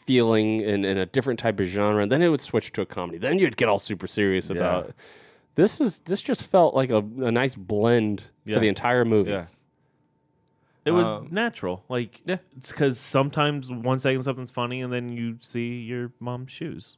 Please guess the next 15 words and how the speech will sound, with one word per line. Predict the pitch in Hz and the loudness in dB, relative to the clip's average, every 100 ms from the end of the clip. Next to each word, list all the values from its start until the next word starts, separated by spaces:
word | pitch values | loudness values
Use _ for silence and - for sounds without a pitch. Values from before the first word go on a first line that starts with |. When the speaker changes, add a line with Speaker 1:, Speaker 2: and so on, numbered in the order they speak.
| - | -20
Speaker 3:
<laughs> | - - _ _ _ _ | -20 -20 _ _ _ _
So, | - 135 | -8 -4
I | 120 | -2
mean, | 120 120 120 | -4 -6 -6
like, | 120 113 | -8 -8
Speaker 2:
Yeah. | 117 | -6
Speaker 3:
it | 113 107 107 _ _ - - - _ _ - | -8 -10 -14 _ _ -20 -20 -20 _ _ -12
Speaker 2:
Um, | 127 123 120 117 120 117 _ _ 165 | -8 -6 -6 -6 -8 -12 _ _ 2
Speaker 1:
Oh, | 165 | 4
also, | 156 185 170 | 4 4 4
a-, | 135 143 | 4 4
along | 135 139 170 | 6 6 6
those | 135 104 | 4 4
lines, | 104 117 98 92 92 - | 2 2 2 -2 -8 -4
um, | 104 95 92 92 | 0 2 0 -4